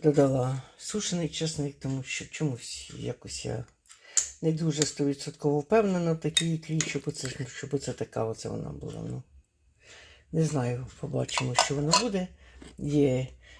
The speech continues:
І це вже друга партія, то,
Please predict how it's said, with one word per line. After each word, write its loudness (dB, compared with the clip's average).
І 2
це -2
вже -6
друга -2
партія, -6
то, -8